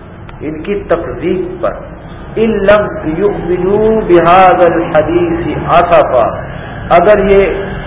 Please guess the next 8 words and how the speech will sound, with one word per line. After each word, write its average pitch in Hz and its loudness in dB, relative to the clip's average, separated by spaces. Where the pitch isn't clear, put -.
اس 202 4
حدیث 185 0
پر 220 6
ایمان 180 2
نہ 185 2
لائیں، 120 0
ان 170 -4
کا 185 6